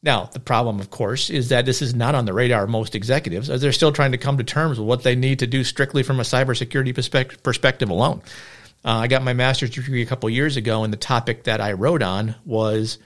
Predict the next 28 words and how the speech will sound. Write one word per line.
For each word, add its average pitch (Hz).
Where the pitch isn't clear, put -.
that 123
companies 131
need 117
to 113
incorporate 123
a 127
counterintelligence 120
strategy 107
along 104
with 101
their 110
cybersecurity 131
strategy. -
If -
you're 113
interested 170
in 120
reading 165
a 110
copy 90
of 107
it, -
it's 180
not 143
tremendously 131
long, 123
and 107
it's, -